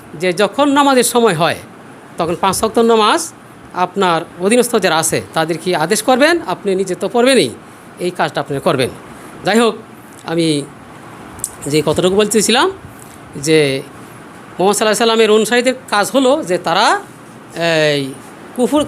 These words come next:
কাফিরের বেলায়, মানে অন্যায়ের বেলায় অত্যন্ত কঠোর এবং মুমিনদের বেলায় সহানুভূতিশীল। এবং তাদের বৈশিষ্ট্য হলো রুক্কান সুজ্জাদান, এরা হলো রুকুকারী, এরা সেজদাকারী। সীমাহুম ফি উজুহি মিন আসারি সুজুদ, এদের কপালে সেজদার চিহ্ন থাকবে।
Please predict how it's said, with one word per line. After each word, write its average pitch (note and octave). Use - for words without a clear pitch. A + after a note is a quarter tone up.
কাফিরের D4+
বেলায়, A3+
মানে F#3
অন্যায়ের C4
বেলায় A3
অত্যন্ত A#3
কঠোর D4
এবং F#3+
মুমিনদের B3
বেলায় A#3+
সহানুভূতিশীল। A3+
এবং F#3+
তাদের A3
বৈশিষ্ট্য B3+
হলো B3
রুক্কান B3+
সুজ্জাদান, F#3
এরা F3
হলো G3
রুকুকারী, G3+
এরা F#3
সেজদাকারী। A3+
সীমাহুম B3
ফি B3
উজুহি A#3+
মিন B3+
আসারি A#3+
সুজুদ, B3
এদের G3+
কপালে C4
সেজদার B3
চিহ্ন A#3
থাকবে। D3+